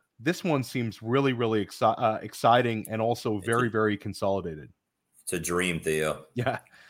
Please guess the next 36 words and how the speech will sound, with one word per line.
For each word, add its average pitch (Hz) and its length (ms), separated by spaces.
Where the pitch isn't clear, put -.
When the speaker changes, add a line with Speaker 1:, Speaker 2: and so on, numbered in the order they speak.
Speaker 2:
If 87 200
you're, 98 280
if 92 680
you're 113 200
a 117 60
Cooper 127 340
Kupp 104 280
owner, 107 340
a 90 120
Puka 107 260
Nacua 98 480
owner, 95 360
it, - 180
it's 101 220
a 80 60
dream 78 500
right 76 260
now. 73 380
Uh, 80 340
and 90 140
it's 82 180
so 113 260
unexpected. 101 800
And 80 100
I - 20
know 95 140
we 101 100
talked 98 280
about 95 260
the 87 80
Rams 92 400
the 85 80
last 90 260
couple 82 260
weeks, 87 520
uh, 82 80